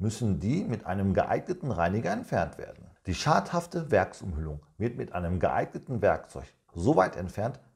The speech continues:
bis festhaftende Werksumhüllung sichtbar ist.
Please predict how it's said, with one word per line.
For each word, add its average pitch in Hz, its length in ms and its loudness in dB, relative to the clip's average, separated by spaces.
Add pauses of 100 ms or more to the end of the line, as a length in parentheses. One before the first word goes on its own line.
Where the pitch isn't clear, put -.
bis 95 180 -10
festhaftende 139 920 -6
Werksumhüllung 110 600 0
sichtbar 127 420 0
ist. 117 220 -4